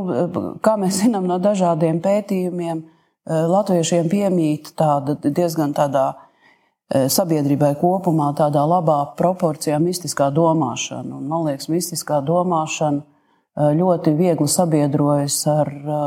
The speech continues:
sazvērstības teorijām. Nu, ja kādam vajag, nu, piemēram, Lembergam, ja viņam vajag izskaidrot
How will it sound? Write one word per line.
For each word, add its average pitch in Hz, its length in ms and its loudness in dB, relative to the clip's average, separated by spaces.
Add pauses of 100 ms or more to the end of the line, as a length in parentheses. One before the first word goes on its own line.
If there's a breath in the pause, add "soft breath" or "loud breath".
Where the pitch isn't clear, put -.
(460)
sazvērstības 131 920 -2 (200)
teorijām. 113 800 -4 (540 soft breath)
Nu, 170 260 -2
ja 175 140 -2
kādam 151 460 2
vajag, 156 440 0 (760)
nu, 165 120 2
piemēram, 165 340 2
Lembergam, 151 600 2
ja 143 100 0
viņam 147 320 2
vajag 143 240 0
izskaidrot 127 960 -6